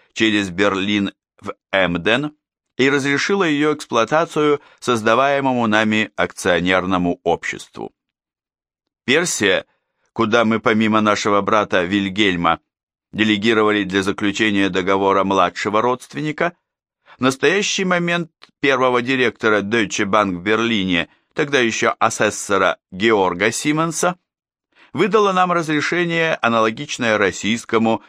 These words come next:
на строительство собственной линии от границы России до Тегерана. Завершение уже частично проложенной линии от Тегерана до Индии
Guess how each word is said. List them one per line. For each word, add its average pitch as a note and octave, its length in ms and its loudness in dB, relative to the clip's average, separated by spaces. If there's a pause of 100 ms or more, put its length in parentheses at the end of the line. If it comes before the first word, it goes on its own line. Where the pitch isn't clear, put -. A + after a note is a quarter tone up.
(160)
на B2+ 160 0
строительство C3+ 720 -2
собственной F#2+ 720 -2
линии F2+ 540 0
от F#2+ 160 -2
границы F#2 560 -2
России F2 560 -2
до F#2+ 240 -2
Тегерана. G#2 640 -4 (880)
Завершение D3+ 640 0
уже D3 200 -2
частично C3+ 640 -4
проложенной A2+ 680 0
линии G2+ 380 0
от F2+ 120 -6
Тегерана F#2 580 0
до F2+ 140 -2
Индии E3 580 -2